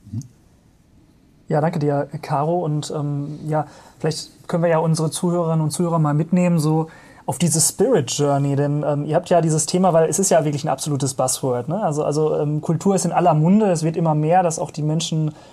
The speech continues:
Speaker 2: und vor allem die Organisationen diese, diese Themen auch angehen. Aber wie breche ich dieses Thema eigentlich runter? Und, ähm, ihr habt ja so ein bisschen das, äh, Thema über,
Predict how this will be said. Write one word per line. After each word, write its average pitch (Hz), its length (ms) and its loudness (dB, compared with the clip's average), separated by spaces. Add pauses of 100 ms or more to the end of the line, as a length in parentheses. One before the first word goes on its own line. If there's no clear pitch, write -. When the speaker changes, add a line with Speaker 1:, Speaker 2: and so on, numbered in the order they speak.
Speaker 2:
und 151 100 -2
vor 147 140 -2
allem 156 160 2
die 156 80 2
Organisationen 156 800 0
diese, 151 220 0
diese 147 200 -2
Themen 170 280 -2
auch 147 180 -6
angehen. 202 560 0 (420)
Aber 151 200 2
wie 175 80 4
breche 170 260 2
ich 180 80 0
dieses 160 240 0
Thema 175 220 2
eigentlich 156 280 -2
runter? 151 460 4
Und, 139 260 0
ähm, 147 260 -2
ihr 151 100 0
habt 170 160 0
ja 175 80 4
so 160 80 0
ein 160 40 0
bisschen 170 280 0
das, 160 280 0
äh, 165 160 -2
Thema 170 300 0
über, 160 320 4